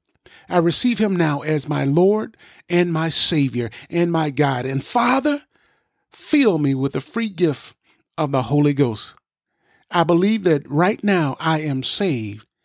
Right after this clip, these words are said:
and I thank you in Jesus' name. Amen.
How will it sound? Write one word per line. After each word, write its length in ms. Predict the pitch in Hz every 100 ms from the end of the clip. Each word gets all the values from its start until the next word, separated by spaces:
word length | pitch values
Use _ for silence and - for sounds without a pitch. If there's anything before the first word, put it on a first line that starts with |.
| _ _ _ -
and 180 | 160
I 100 | 139
thank 420 | 131 - 202 165 139
you 240 | 120 -
in 220 | 143 131 120
Jesus' 520 | 131 143 160 147 156
name. 400 | 135 117 104 104 _ _ _ _ _ _ _ _
Amen. 500 | 113 123 123 117 90